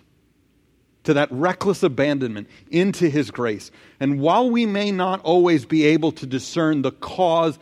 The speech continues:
that led to the pain, in recognizing our pain and the darkness we start out in, you can be certain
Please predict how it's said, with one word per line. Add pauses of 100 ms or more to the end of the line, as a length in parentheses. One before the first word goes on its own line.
(160)
that
led
to
the
pain, (160)
in
recognizing
our
pain
and
the
darkness
we
start
out
in, (180)
you
can
be
certain